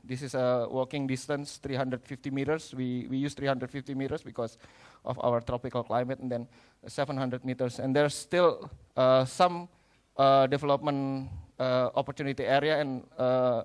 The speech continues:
future land consolidation area, which is not easy, but there is an opportunity to increase the density for Jakarta to become a more sustainable city. And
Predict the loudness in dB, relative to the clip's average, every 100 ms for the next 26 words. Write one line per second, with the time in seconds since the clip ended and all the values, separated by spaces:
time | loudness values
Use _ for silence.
0 | -6 -6 0 0 4 2 2 -2 0 0
1 | 0 -2 2 2 2 0 -2 _ _ _
2 | -4 0 0 -2 _ -2 0 0 -2 -2
3 | -2 -4 -8 -20 _ _ 2 2 2 2
4 | 2 4 2 2 2 2 4 4 4 2
5 | 0 -2 -2 0 2 2 0 -2 -2 -2
6 | -6 _ _ _ 0 2 4 4 4 0
7 | 0 -2 0 0 -4 -10 _ 4 6 6
8 | 6 6 2 0 4 4 2 -2 0 2
9 | 0 0 -4 -4 -6 -10 -20 -20 _ _
10 | _ _ _ _ _ _ -6 -4 -4